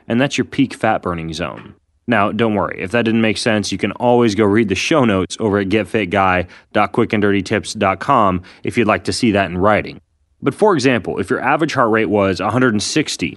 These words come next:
during that twenty minute period of pedaling, then your calculation would be a hundred and sixty minus twenty, so you get a hundred and forty beats per minute. Then you add three and subtract three to that to get a range of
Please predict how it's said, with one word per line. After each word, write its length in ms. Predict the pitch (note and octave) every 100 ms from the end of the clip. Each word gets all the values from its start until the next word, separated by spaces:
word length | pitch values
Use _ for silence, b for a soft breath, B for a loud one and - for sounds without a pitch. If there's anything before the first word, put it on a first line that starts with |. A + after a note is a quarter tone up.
| -
during 260 | G2+ A#2 A2
that 180 | G2+ -
twenty 300 | - B2+ A#2+
minute 260 | A#2+ A#2
period 300 | - B2 A#2+
of 100 | G#2
pedaling, 460 | - A#2+ B2+ D#3 F3+ - _ _ -
then 200 | B2 A#2
your 140 | A2+
calculation 800 | - C3 G2+ A2 B2+ D#3+ F#2 G2 G2+ B B
would 180 | A2 A2
be 220 | G#2 G2
a 80 | F#2+
hundred 260 | G2 G2+ C#3+
and 100 | E3+
sixty 360 | - - -
minus 400 | G#2+ F#2+ G#2+ D3
twenty, 640 | - - A#2 E2+ D2 G2+ - _ -
so 140 | -
you 160 | G#2 F#2
get 140 | F#2+
a 40 |
hundred 220 | F#2 G2+ G2
and 100 | F#2
forty 300 | D#3 D#3+ G#2
beats 260 | F2 E2+
per 140 | - F2+
minute. 320 | D#2 G2+ - B B B
Then 120 | D3+ C3
you 160 | A#2 B2
add 280 | A#2 C#3 C#3
three 460 | C3 A2 G#2 G#2+ -
and 240 | A#2 G#2
subtract 480 | A#2 F#2+ D#3+ D3 -
three 340 | - G2+ F2
to 180 | E2+ F#2+
that 300 | F2 E2 A2+ - -
to 100 | A#2
get 240 | A2 G#2 -
a 240 | G#2 G2 -
range 800 | G#2 G#2 D3 C#3 E2 F2 G2+ - B B B
of 320 | B2 A2+ G#2